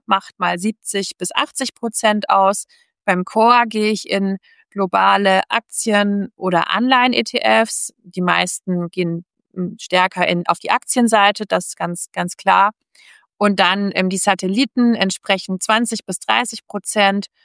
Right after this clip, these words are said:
Und da mache ich dann eben Themen-E T Fs, Sektor-E T Fs, Rohstoffe,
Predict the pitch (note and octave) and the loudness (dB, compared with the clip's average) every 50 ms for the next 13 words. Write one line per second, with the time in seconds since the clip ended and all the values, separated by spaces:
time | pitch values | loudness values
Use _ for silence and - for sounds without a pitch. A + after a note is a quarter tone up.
0 | _ _ _ _ - F#3+ F3+ F3+ F#3+ F#3 F#3 G3 G3 F#3+ F#3+ F#3 - F3+ - - | _ _ _ _ -2 -2 0 2 2 2 2 2 2 2 0 0 0 -8 -6 -6
1 | F3+ F3 - F3 F3 F3 - - - C4+ B3+ B3 A#3+ A3 - G3+ G3+ - - A3 | -6 -4 -6 -6 -6 -6 -6 0 2 2 4 4 2 2 2 -2 -4 -2 -2 -6
2 | F#3+ - F#3 F#3+ F#3+ F#3 F#3+ - - - - _ _ _ _ _ - F#3+ - A3+ | -2 0 0 2 2 2 0 0 -4 -12 -12 _ _ _ _ _ -8 0 0 0
3 | A3+ - - - G#3+ G3 - G3 - - - - F#3 F#3 F3+ F#3 F#3 - - - | 0 0 -4 0 0 2 0 0 -2 -4 -2 0 2 2 2 0 -2 -4 -6 -6
4 | - - - - F#3 F3+ G3+ A3 A3 A3 A3 - - - G3 F#3+ F3+ - - F#3+ | -6 -6 -6 -8 -4 0 2 4 4 4 4 2 2 2 2 2 2 -2 -2 0
5 | F3+ F3+ F3+ F3+ F3+ | 2 4 4 4 2